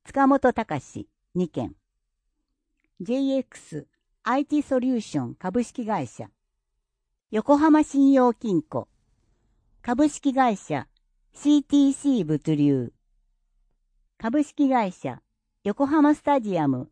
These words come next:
代表取締役社長藤井健壮。ケーディーディーアイ株式会社南関東創始者三件。横浜南欧ロータリークラブ。合同会社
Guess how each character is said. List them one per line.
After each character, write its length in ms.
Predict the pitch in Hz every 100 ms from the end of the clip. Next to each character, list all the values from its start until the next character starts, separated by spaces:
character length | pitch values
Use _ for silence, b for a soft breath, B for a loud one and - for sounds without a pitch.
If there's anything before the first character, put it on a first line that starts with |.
| -
代 240 | 208 262 277
表 240 | 294 277
取 200 | 247 254
締 340 | 247 247 240 233
役 240 | 214 -
社 200 | - 165
長 400 | - 165 151 - _ _ _
藤 420 | _ 220 220 285 277
井 40 |
健 300 | - 262 202
壮。 360 | - 120 104 - _ _ _ _ _ _ _ _ _ _ _
ケ 240 | - 294 294
ー 20 |
デ 80 | 285
ィ 140 | 285
ー 40 | 254
デ 60 |
ィ 120 | 285
ー 80 | 262
ア 80 | 233
イ 80 | 170
株 280 | 180 175 214
式 240 | - 208
会 220 | 190 170
社 280 | - 147 - _ _ _
南 380 | 214 262 294 302
関 320 | 277 277 240
東 280 | - 143 135
創 240 | - 233 226
始 160 | -
者 260 | 185 147 117 _ _ _
三 320 | _ 220 196
件。 300 | - 110 98 - _ _ _ _ _ _ _ _ _ -
横 260 | 208 214
浜 260 | 302 294 285
南 340 | 254 254 254
欧 220 | 233 214 185
ロ 200 | 226 262
ー 60 |
タ 140 | 269 247
リ 180 | 247
ー 40 | 220
ク 100 | 214
ラ 180 | 160 120
ブ。 200 | - - _ _ _ _ _ _ _ _ _ _ _ -
合 240 | 233 294
同 260 | 277 302 277
会 260 | 269 220
社 340 | 175 - 139